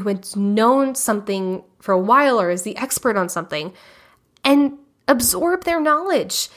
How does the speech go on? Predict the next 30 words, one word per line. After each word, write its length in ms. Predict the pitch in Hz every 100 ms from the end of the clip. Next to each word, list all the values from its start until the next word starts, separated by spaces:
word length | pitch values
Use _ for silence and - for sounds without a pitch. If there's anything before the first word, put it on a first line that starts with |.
| - -
and 180 | 277 269
use 240 | 262 302
it 100 | 294 277
in 80 | 262
your 200 | 262 -
own 200 | 226 226
life. 280 | 269 269 -
And 100 | 214
it 100 | 214
turns 520 | - - 277 269 233 185 -
decades 580 | - - - 240 220 214
into 280 | - 208 190
days 520 | - - 190 202 196
for 140 | - 165
you 240 | 120 -
because 360 | 220 202 233 226
they 200 | 226 269
cut 360 | 277 - - 311
out 180 | 320
all 140 | - 285
the 100 | 302
bullshit. 680 | 247 - 262 302 - 240 -
They 120 | 190
cut 220 | - 269
out 80 | 262
all 120 | 277
the 120 | 277
trial 480 | - - - 220 254
and 100 | 240
error, 400 | 226 233 208 185